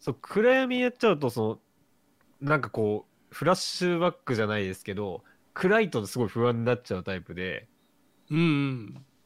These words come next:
Speaker 1: で、家電気消すのも怖かったし、で、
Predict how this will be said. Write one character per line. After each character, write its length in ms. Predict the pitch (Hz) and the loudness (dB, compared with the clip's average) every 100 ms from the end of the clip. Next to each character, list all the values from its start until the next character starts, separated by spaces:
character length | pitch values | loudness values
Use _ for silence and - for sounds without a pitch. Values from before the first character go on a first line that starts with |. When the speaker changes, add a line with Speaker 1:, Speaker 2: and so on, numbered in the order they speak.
| _ _ _ | _ _ _
Speaker 1:
で、 220 | 135 131 - _ - | -2 -2 -4 _ -8
家 300 | 139 151 165 | 0 2 4
電 180 | 151 147 | 2 0
気 140 | - | -2
消 100 | 117 | -4
す 120 | - | -2
の 60 | 101 | -6
も 100 | 92 | -4
怖 320 | 120 120 113 | 2 2 2
か 80 | 95 | -2
っ 80 | - _ _ - | -10 _ _ -16
た 100 | 98 | -12
し、 440 | - 127 113 76 - - - _ | -2 0 0 -2 -12 -20 -20 _
で、 300 | 123 110 - | 0 0 -2